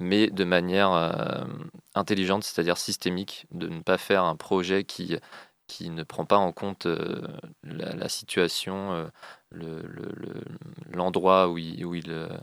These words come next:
où il, euh, il met en place ce projet et, euh, les interactions que ça va avoir avec d'autres, euh, d'autres problématiques.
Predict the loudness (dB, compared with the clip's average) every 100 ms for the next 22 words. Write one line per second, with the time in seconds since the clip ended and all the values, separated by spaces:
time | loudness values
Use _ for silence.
0 | -14 -14 -14 -14 _ _ -14 -12 -8 -8
1 | -8 -10 -12 -14 -14 -10 0 2 4 2
2 | 2 -2 0 -2 2 4 4 4 2 2
3 | 2 0 -2 -2 -2 -2 2 2 2 -6
4 | -4 -2 0 0 2 0 0 -4 -8 -8
5 | -6 -8 -10 -18 -20 _ _ -10 -10 -4
6 | -2 -2 -4 -10 -20